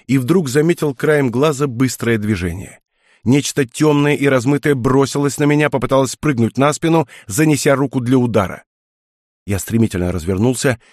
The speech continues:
перехватил тонкое запястье, вывернул его, заставляя выронить зажатый в ладони нож. И только после этого разглядел напавшего, напавшую на меня.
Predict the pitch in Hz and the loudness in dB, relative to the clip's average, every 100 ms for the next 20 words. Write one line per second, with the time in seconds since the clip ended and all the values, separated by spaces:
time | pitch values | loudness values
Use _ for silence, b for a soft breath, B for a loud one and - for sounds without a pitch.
0 | b 135 135 - 143 147 123 - 127 107 | b 2 2 2 0 0 -2 0 0 2
1 | 104 85 98 143 147 - 151 101 135 135 | -2 -2 0 0 0 0 0 2 2 2
2 | 139 135 143 156 143 b - 107 127 143 | 0 0 0 0 -2 b -6 -4 -2 0
3 | 135 139 117 123 143 139 127 90 123 110 | 2 2 2 2 2 2 0 0 0 2
4 | 120 135 131 117 107 101 95 98 87 - | 0 0 -2 0 0 0 0 -2 -4 -8
5 | - b b b b _ _ _ - 127 | -14 b b b b _ _ _ -2 0
6 | - 196 - 175 160 - 160 - 147 117 | 2 0 0 -2 -2 -2 -2 0 0 0
7 | 104 101 92 98 98 151 160 117 b - | -2 -4 -4 -4 0 0 0 -4 b 0
8 | 117 135 151 123 - 95 80 69 _ _ | 2 2 0 -2 -2 -10 -10 -12 _ _
9 | _ _ _ - 101 110 - 120 - - | _ _ _ -6 -2 -2 -2 -4 -4 -10
10 | 71 65 - - 87 82 78 73 | -14 -14 -20 -12 -10 -8 -10 -14